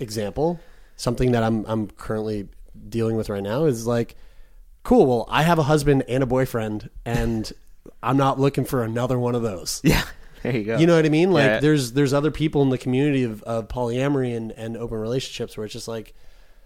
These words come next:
Speaker 1: sweet, like, we're both in the exact same boat.
Speaker 2: Yeah.
Speaker 1: But, yeah, that whole, like, "Hey, what are you looking for?"
Speaker 2: It's such a
Speaker 1: You know, like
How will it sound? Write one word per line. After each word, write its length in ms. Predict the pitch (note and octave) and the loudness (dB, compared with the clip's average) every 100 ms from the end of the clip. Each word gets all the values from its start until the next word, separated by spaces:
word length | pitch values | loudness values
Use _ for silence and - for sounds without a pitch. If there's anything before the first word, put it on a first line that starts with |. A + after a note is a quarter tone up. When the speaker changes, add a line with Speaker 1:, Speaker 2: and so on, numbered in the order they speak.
| - | -20
Speaker 1:
sweet, 720 | - - - - F3 C#3 G2+ | -14 -10 -8 -4 -4 -4 -8
like, 180 | B2 A#2 | -6 -6
we're 140 | A#2 A#2+ | -6 -8
both 420 | A2+ A2+ A#2+ A#2 | -6 -4 -4 -4
in 80 | A#2 | -6
the 100 | A2+ | -6
exact 360 | G#2 G#2 G#2 | -6 -10 -10
same 220 | - G2+ | -8 -10
boat. 300 | G2+ A2+ G#2+ - - | -8 -8 -10 -12 -8
Speaker 2:
Yeah. 200 | B2 A2 - - - _ _ - - _ - | -6 -6 -10 -20 -20 _ _ -20 -20 _ -4
Speaker 1:
But, 320 | A2+ G#2+ - - | -2 -2 -6 -6
yeah, 200 | C3+ C3+ | 2 4
that 120 | D#3+ | 4
whole, 180 | E3+ G3 | 6 6
like, 420 | F3+ C3+ - - - - - - | 6 4 -2 -12 -20 -20 -20 -8
"Hey, 260 | C#3+ D#3 C3+ | 2 4 6
what 180 | C3+ | 4
are 20 | C#3+ | 4
you 160 | C#3+ | 4
looking 320 | D#3 B2 A#2 | 4 2 0
for?" 380 | G2 G#2 F#2 E2+ - - - - - | -6 -8 -10 -12 -16 -14 -12 -8 -6
Speaker 2:
It's 220 | C3+ - | -6 -6
such 400 | - D3 D3+ - | -2 0 0 0
a 40 | |
Speaker 1:
You 160 | A#2+ G#2+ | 2 4
know, 160 | C#3+ | 4
like 180 | D3 C3 | 2 0